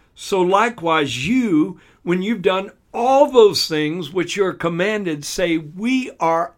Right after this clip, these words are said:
unprofitable servants. We have done that which is our duty to do.'" How in the world could that increase faith? To say,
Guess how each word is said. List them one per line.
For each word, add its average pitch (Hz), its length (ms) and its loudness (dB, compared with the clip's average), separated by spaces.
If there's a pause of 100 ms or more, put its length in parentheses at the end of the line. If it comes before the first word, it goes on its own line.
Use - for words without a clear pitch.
unprofitable 208 1300 -4 (120)
servants. 190 880 -6 (420)
We 147 200 -2
have 147 360 -6
done 165 460 -2
that 135 260 -8
which 135 220 -4
is 131 180 -6
our 135 180 -4
duty 139 720 0
to 170 120 -2
do.'" 139 380 -2
How 269 680 -2 (100)
in 269 300 -8
the 254 180 0
world 233 840 2 (720)
could 180 200 -2
that 202 200 -2
increase 185 540 -6
faith? - 480 -10 (540)
To 135 120 -12
say, 131 360 -2